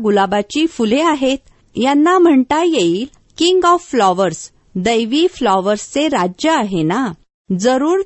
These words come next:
त्यांनी देखील पुरुषार्थ केला असेल, शिक्षणाने बनले आहेत ना. तुम्ही जाणता, आता आपण ईश्वरीय फॅमिलीचे बनलो आहोत. अगोदर तर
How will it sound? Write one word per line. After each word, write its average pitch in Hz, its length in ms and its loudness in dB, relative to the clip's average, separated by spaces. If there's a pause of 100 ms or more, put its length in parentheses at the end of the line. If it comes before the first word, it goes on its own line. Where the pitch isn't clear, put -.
(100)
त्यांनी 240 360 -2
देखील 269 380 -2
पुरुषार्थ 233 680 -4 (100)
केला 277 280 0
असेल, 285 380 0 (260)
शिक्षणाने 320 720 0
बनले 240 360 0
आहेत 269 340 0 (100)
ना. 226 280 -2 (380)
तुम्ही 247 340 4
जाणता, 196 680 -2
आता 190 480 -2
आपण 208 500 -2
ईश्वरीय 208 680 -2
फॅमिलीचे 190 800 -2
बनलो 196 400 0
आहोत. 208 460 -2 (380)
अगोदर 311 480 0 (100)
तर 381 60 0